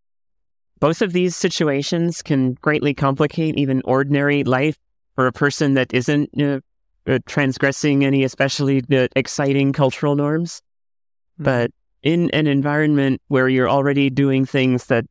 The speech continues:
Speaker 1: heuristics don't apply to and that involve a lot of emotions, uh, it is especially im-, important and helpful for a person to try to get a handle on those. The challenge that, uh,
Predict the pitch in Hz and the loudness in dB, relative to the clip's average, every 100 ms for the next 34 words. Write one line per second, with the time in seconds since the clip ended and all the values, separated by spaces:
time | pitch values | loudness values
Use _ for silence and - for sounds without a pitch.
0 | _ - 139 135 131 - 135 - 135 - | _ -2 0 2 0 -2 -2 0 -2 0
1 | 127 165 151 143 - 139 131 - 131 127 | -2 -2 -2 -2 -2 0 0 0 0 0
2 | 127 127 123 - 131 123 131 123 117 127 | 0 0 -2 0 -2 0 0 0 0 0
3 | 127 131 - 123 123 - 123 131 - 127 | 2 0 0 -4 -2 -2 0 0 0 0
4 | 117 120 - 117 117 110 _ _ _ _ | 0 -2 -4 -2 -2 -2 _ _ _ _
5 | 135 123 - 131 - 151 139 147 143 104 | -2 -2 0 -4 -2 -4 0 0 2 2
6 | 131 - _ 131 127 - - 147 - 135 | 0 -4 _ -2 0 -2 0 -2 0 -2
7 | 131 139 135 151 147 139 131 143 131 139 | 0 -4 -2 -4 -2 -2 0 0 0 0
8 | 131 131 135 127 123 120 117 123 135 147 | 0 0 0 0 0 2 2 2 0 0
9 | - 151 156 170 190 - - - 131 135 | 0 0 0 0 -2 -8 -14 -10 -2 -2
10 | - 175 175 151 143 - - - 127 131 | 0 0 2 2 0 -2 -8 -4 0 0
11 | - _ _ _ _ _ _ _ _ _ | -4 _ _ _ _ _ _ _ _ _
12 | 135 | -2